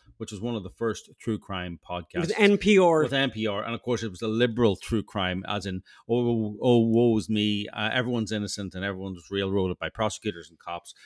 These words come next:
Speaker 1: So it was anti-cop, anti-prosecutor, a true crime story. It was downloaded four hundred and fifty million times.
Speaker 2: That's
Speaker 1: Can
Speaker 2: the
Speaker 1: you,
Speaker 2: market.
Speaker 1: can,
Speaker 2: So that's the market
Speaker 1: can you
Speaker 2: we're
Speaker 1: imagine,
Speaker 2: looking at.
Speaker 1: can you imagine if four hundred and fifty million people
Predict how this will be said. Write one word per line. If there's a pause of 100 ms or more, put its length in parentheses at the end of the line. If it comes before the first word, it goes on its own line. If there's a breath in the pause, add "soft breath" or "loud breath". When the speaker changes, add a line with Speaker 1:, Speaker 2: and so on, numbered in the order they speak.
Speaker 1:
So
it
was
anti-cop,
anti-prosecutor, (260)
a
true
crime
story. (260 soft breath)
It
was
downloaded
four
hundred
and
fifty
million
times.
Speaker 2:
That's
Speaker 1:
Can
Speaker 2:
the
Speaker 1:
you,
Speaker 2:
market.
Speaker 1:
can,
Speaker 2:
So
that's
the
market
Speaker 1:
can
you
Speaker 2:
we're
Speaker 1:
imagine,
Speaker 2:
looking
at.
Speaker 1:
can
you
imagine
if
four
hundred
and
fifty
million
people